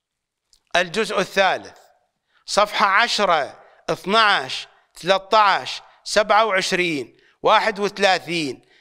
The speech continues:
اثناثة وثمانين، تسعة وثمانين، ثلاثمية وخمسة.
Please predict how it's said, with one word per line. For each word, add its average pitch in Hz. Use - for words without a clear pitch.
اثناثة 208
وثمانين، 175
تسعة 214
وثمانين، 226
ثلاثمية 202
وخمسة. 175